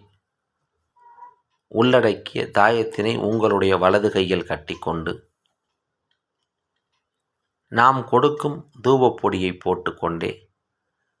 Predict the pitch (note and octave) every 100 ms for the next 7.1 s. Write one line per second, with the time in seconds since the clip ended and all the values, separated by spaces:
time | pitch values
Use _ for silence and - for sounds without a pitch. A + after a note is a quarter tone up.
0 | _ _ F#2+ B2+ D3 B2 A2+ A2 G#2+ B2
1 | C3+ G#2 A2 G#2 F#2+ F2+ - - A#2 G2
2 | F#2 F2+ E2+ E2+ - - _ _ _ _
3 | _ _ _ A2+ C#3 C#3 B2+ G2+ B2 B2
4 | C3+ C#3+ - A#2+ C3+ C3 A2+ A2 C#3 C#3
5 | A2 G#2 G2 - A2 B2 A#2+ A2+ A#2 G#2
6 | G2 G2+ A#2+ A2 G2+ G2+ G#2 A2 A#2 G2+
7 | G2+